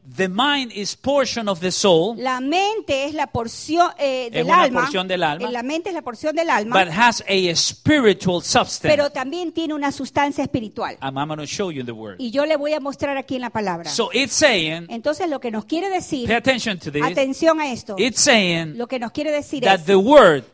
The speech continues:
Speaker 2: que la palabra
Speaker 1: had been designed by God
Speaker 2: ha sido diseñada por Dios
Speaker 1: to penetrate
Speaker 2: para penetrar
Speaker 1: like a sword
Speaker 2: como una espada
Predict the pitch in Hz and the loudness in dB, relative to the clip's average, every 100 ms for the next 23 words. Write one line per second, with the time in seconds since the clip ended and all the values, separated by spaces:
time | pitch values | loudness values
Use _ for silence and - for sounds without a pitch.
0 | _ 240 240 247 277 269 370 320 220 202 | _ -4 -4 -2 2 8 8 8 6 2
1 | 175 220 330 277 240 - 277 262 233 220 | 0 -2 -4 -4 -4 -4 -2 -2 0 -2
2 | 180 165 143 180 - 320 370 370 330 302 | 2 2 2 2 2 2 2 0 0 -2
3 | - 233 240 294 381 392 302 262 233 220 | 0 0 0 0 2 4 2 0 0 0
4 | 262 233 240 240 - 214 151 302 370 240 | 4 4 2 -2 -8 -10 -8 -6 -4 -6
5 | - - 131 143 240 233 226 269 240 233 | -10 -10 -6 -4 -4 -6 -8 -10 -12 2
6 | 330 403 339 330 359 214 196 202 - 302 | 6 8 8 4 2 -2 -2 -6 -6 -4
7 | 320 247 175 180 - 285 262 311 381 381 | 2 6 6 2 0 0 4 4 6 2
8 | - - 311 254 247 | 0 0 4 4 2